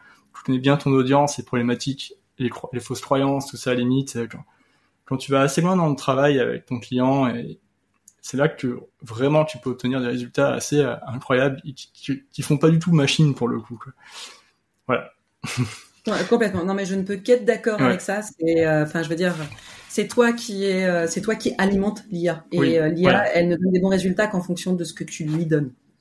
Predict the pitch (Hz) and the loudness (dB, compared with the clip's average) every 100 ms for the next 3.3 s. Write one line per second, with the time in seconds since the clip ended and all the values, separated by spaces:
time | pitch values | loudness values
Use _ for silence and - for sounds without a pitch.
0 | _ 135 120 123 - 135 143 143 127 117 | _ -4 -2 0 4 4 4 2 2 0
1 | - 151 - - 123 - - - - 127 | -4 -12 -12 -8 -6 -6 -6 -6 0 2
2 | 110 - 120 135 131 135 117 113 - 120 | 0 -2 2 6 6 6 4 2 -2 -4
3 | - 113 - | -2 -4 -6